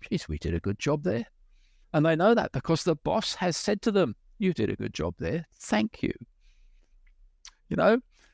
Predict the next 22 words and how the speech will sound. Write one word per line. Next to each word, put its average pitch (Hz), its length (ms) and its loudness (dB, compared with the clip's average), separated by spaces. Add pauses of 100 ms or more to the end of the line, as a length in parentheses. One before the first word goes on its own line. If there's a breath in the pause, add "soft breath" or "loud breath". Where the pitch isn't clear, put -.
(560 soft breath)
saying 220 380 2
thank - 520 -2
you 107 200 0
to 127 140 -2
the 135 140 0
employees. 120 840 -2
I 139 160 -2
mean, 120 580 -8
I've 170 180 0
worked 202 280 2
in 131 100 2
a 110 80 -4
few - 160 0
envi-, 110 540 -2
a 127 80 -4
few 147 220 2
environments, 110 500 -2
in 117 80 0
a 107 60 -2
few 123 220 0
organizations 104 800 -2
where 104 360 -2